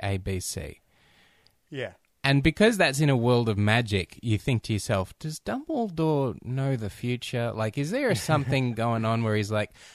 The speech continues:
Speaker 1: 'I'm gonna give you just the,' you know, like, the Matrix Oracle, 'I'm gonna give you just the amount of information you need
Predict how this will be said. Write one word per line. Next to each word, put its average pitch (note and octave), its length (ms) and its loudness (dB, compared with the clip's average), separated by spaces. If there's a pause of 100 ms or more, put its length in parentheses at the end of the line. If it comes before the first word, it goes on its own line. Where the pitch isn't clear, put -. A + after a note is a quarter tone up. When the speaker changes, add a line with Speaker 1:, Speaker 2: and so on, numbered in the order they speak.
(120)
Speaker 1:
'I'm A#2+ 80 -4
gonna B2 160 2
give A2 240 -4
you G#2+ 120 -2
just A2 540 -4
the,' A2+ 100 -2
you A#2+ 260 -2
know, G#2+ 220 0
like, C#3+ 340 0
the B2 140 4
Matrix C#3 580 0
Oracle, A2+ 460 2
'I'm G#2 160 0
gonna A2+ 160 -2
give G#2+ 200 -4
you G2 100 -4
just F#3 480 0
the E3 100 0
amount C3+ 260 0
of A#2+ 80 -2
information G#2+ 640 -2
you F#2+ 140 -2
need G2+ 400 -2